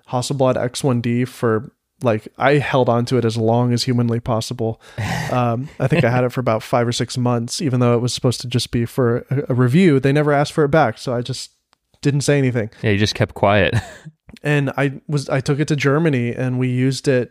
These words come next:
Speaker 1: when we were at the very last Photokina, which was a total blast. That was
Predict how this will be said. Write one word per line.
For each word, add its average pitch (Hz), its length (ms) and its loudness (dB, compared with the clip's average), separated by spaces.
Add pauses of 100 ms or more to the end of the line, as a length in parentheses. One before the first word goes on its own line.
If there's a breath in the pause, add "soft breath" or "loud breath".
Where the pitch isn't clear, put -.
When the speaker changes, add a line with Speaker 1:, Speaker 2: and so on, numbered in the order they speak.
Speaker 1:
when 131 260 -4
we 131 140 0
were 123 420 -2 (160)
at 123 280 -4
the 131 180 -6
very 143 280 2
last 180 440 0
Photokina, 170 680 0
which 110 160 -8
was 123 140 -2
a 117 40 0
total 123 520 0
blast. 110 580 0 (160)
That 127 120 0
was 120 220 -2